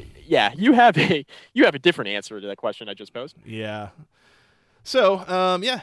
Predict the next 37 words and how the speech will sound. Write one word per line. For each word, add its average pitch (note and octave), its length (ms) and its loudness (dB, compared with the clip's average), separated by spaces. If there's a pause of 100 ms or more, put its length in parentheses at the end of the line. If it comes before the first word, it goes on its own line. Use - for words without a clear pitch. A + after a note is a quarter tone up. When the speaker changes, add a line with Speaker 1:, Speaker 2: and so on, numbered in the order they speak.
(120)
Speaker 2:
check F#3+ 180 -8
that F3+ 120 -6
out. D#3+ 160 -4
See D#3 80 -8
how D#3 80 -2
it D3 80 -8
goes. C3+ 220 -4
I'm A#2 80 -10
sure D3 140 -8
it'll C#3 100 -4
go B2+ 100 -6
great. G#2 300 -8 (680)
Brian C#3+ 180 -2
Van C3+ 120 -2
Gorder, B2 400 -2
year E3 260 2
two E3+ 420 0
of C#3+ 100 -4
that D3 180 0
defense, C#3 480 -6 (120)
it - 260 -14
can't - 240 -4
possibly B2+ 360 -2
be A2+ 160 -4
worse. F#2+ 380 -10 (500)
Speaker 1:
Yes, C#3 240 2
it - 100 -6
can. F#2 220 -4 (100)
Speaker 2:
Oh, A2+ 220 -4 (200)
okay. G2+ 300 -14
All B2+ 60 -12
right. A2+ 180 -14 (140)
<laughs> - 60 -12 (880)
Speaker 1:
It - 40 -8
Speaker 2:
Uh, E3+ 240 4
Speaker 1:
definitely D3 460 2
can. C3+ 360 -6